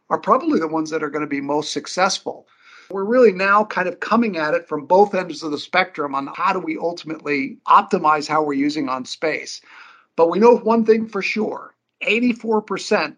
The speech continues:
of companies are adjusting their plans for how they plan to ultimately use office space in the future.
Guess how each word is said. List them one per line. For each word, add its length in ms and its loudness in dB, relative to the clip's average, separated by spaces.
of 380 -6
companies 800 -2
are 240 -2
adjusting 720 -2
their 200 -4
plans 560 -6
for 160 -8
how 160 0
they 160 -2
plan 280 0
to 60 -6
ultimately 480 -6
use 160 -4
office 360 0
space 340 -6
in 80 -6
the 60 -8
future. 500 -2